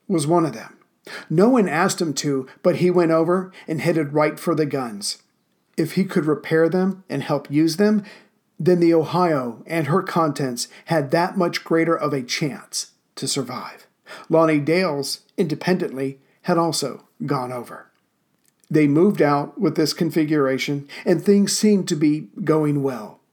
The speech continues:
Except soon it was dark, and progress got harder, with a lack of visual aid.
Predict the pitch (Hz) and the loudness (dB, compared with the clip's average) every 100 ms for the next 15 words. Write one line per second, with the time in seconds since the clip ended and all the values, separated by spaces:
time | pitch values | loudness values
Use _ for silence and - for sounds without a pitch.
0 | _ _ 202 180 - 175 - - 233 185 | _ _ -2 0 0 -2 -4 0 2 2
1 | 156 139 147 - 170 143 - - - - | 2 -2 -4 -2 -2 -2 -4 -14 -14 -6
2 | 156 - 180 160 131 113 - 151 143 123 | -6 0 2 2 0 -4 -6 -6 -6 -4
3 | 170 165 120 95 - - 156 156 147 156 | -2 -2 -2 -10 -20 -6 -2 0 0 0
4 | 160 - _ _ _ 147 135 151 143 139 | -2 -8 _ _ _ -6 -2 0 0 0
5 | 123 151 139 104 - | -2 -4 -4 -6 -16